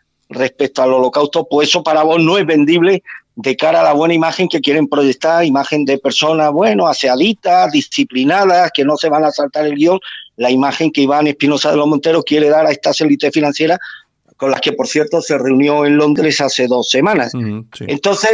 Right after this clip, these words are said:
Speaker 1: personas que contrapunten esa imagen de moderación y de cierto aseo que quiere proyectar Vox, sobre todo a nivel internacional, contrapunta y contrasta con el hecho de que hayan personas como Jordi de la Fuente,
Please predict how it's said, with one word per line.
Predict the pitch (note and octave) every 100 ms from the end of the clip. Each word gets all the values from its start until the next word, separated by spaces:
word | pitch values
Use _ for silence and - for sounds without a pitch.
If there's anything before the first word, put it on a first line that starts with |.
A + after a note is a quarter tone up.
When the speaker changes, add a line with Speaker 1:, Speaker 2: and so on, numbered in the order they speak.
| G#3+
Speaker 1:
personas | F3+ F3 G#3+ A3 A3
que | G3
contrapunten | G#3 G#3 G3 F#3+ A3 G#3+ F#3+ F3
esa | F#3+ - F#3 F3+
imagen | F#3 F3 A3 G3 G3 F#3
de | G#3 G#3
moderación | F#3+ F3+ F3+ E3+ D3 A3 A#3 A3
y | G3 E3+
de | F3 E3+ D#3
cierto | - F#3 G3+ - F#3
aseo | - G#3+ G#3 D#3
que | C#3
quiere | E3+ E3+ F3
proyectar | F3 E3+ D#3+ - F3 E3
Vox, | G3 E3
sobre | D3+ B2+
todo | B2 F3
a | D3+
nivel | C#3+ D#3
internacional, | D#3+ - E3 D#3 F3 F3 - _ _ _ -
contrapunta | C#3+ C3+ C#3+ C3+ C#3 E3+ F3+ F3+
y |
contrasta | F3+ F3 - E3 - F3
con | F3
el | D3+
hecho | E3 - F3
de | D#3+
que | -
hayan | D3 E3 E3 F3
personas | D3+ - F#3+ F#3+ G3+
como | D3+ C3+
Jordi | D3+ D3 D#3
de | E3
la | E3
Fuente, | - G3 G3 B3